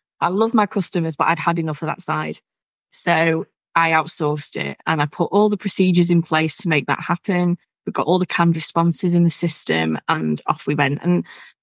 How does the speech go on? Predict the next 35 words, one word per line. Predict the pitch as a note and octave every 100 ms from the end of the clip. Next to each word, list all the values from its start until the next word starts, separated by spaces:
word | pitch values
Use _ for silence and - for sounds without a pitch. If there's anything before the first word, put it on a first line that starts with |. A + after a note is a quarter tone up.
| _
I | - A#3+
was | C4
feeling | - C#4+ D4 C#4
great. | G#3+ A3 E4+ G3+
I | -
was | G#3 G3+
like, | -
"Oh | G3+
my | A3+ A3+ A3+
word, | A3+ C#4+ A#3 F3+
I've | - F#3 F#3+ _ _
practically | - F#3+ - - G#3
outsourced | F#3 F#3+ - G3 F#3 -
everything. | F#3+ G#3 - G3+ G3
I've | - F3
automated | F#3 - - F#3 - F#3
everything | F3+ F#3+ - F3
I | E3+
need | E3+ E3+
to | F3+
do. | F#3 G3 G3 F#3+ F#3+ G3 _ _ _ _ -
This | G3+ -
is | E3+
great," | E3 D#3 -
because | - G#3+
I | A#3+ B3+
had | A#3+ G#3
built | G#3 G3
the | G3+
business | F3+ F3+ F3+ D#3 D3+
up | D#3 - _ _ -
because | E3 - E3+ D#3+ D#3+ -
I | E3+
wanted | D#3+ D3+ F3
freedom | - D#3+ D#3 D#3 D#3+